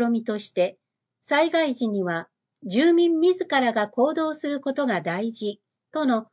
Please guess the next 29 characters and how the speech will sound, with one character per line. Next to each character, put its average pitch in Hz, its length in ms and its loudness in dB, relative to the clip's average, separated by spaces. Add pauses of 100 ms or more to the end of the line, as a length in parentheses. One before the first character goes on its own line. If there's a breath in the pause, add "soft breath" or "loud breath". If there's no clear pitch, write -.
(120)
主 - 160 -4
催 320 300 0
者 240 180 -2
の 202 160 -2
思 233 180 -2
い 226 100 -6
か 170 160 -8
ら、 147 200 -8 (520)
テ 349 160 2
ン 339 100 -2
ト 247 160 4
を 240 80 2
建 311 160 -4
て 302 100 -6
た 254 140 -2
こ 247 100 -2
と 226 100 -2
が 214 140 -2
な 269 160 -2
い 240 60 -2
方 208 360 -8
へ 175 220 -4 (220)
建 269 160 -4
て 339 140 0
方 254 460 0
を 180 160 0
教 226 220 -4
え 220 140 0
る 180 280 -4